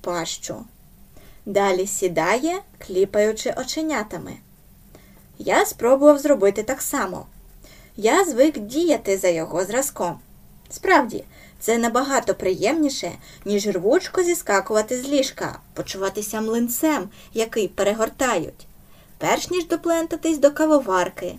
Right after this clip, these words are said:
не відриваючи ніг від підлоги. Це явище добре відоме у тварин і зветься потягуванням із позіханням,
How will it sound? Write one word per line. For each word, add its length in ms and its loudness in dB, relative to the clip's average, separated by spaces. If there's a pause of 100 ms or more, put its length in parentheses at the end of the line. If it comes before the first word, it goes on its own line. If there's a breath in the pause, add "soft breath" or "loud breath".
(120)
не 160 -2
відриваючи 760 2
ніг 440 -2
від 160 -8
підлоги. 520 -2 (1080 soft breath)
Це 260 4
явище 560 0
добре 480 6
відоме 440 4
у 100 4
тварин 500 -2 (440 loud breath)
і 100 0
зветься 640 0
потягуванням 920 -2
із 160 -8
позіханням, 800 -2